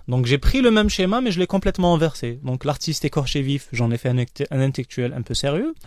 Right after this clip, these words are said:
Euh, la jeune fille rangée, qui dans les romans de gare est caractérisée par sa vacuité totale, parce que la première qualité du personnage du roman de gare, c'est que le premier venu et la première venue puisse s'identifier à lui.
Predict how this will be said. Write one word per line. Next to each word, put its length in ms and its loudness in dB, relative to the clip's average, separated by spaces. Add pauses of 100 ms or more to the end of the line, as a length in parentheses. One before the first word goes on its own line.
Euh, 160 6
la 120 12
jeune 200 8
fille 160 6
rangée, 500 4
qui 160 0
dans 140 8
les 80 8
romans 300 8
de 120 6
gare 300 4
est 80 -2
caractérisée 760 0
par 180 -4
sa 180 -2
vacuité 500 2
totale, 540 2
parce 180 -6
que 80 -6
la 120 0
première 420 0
qualité 560 -2
du 100 -6
personnage 500 -4
du 100 -4
roman 280 2
de 140 0
gare, 260 0 (240)
c'est 120 -6
que 100 -6
le 60 -2
premier 360 2
venu 380 0 (100)
et 80 -4
la 80 -4
première 440 2
venue 280 -2 (160)
puisse 180 4
s'identifier 500 -2
à 100 0
lui. 180 -10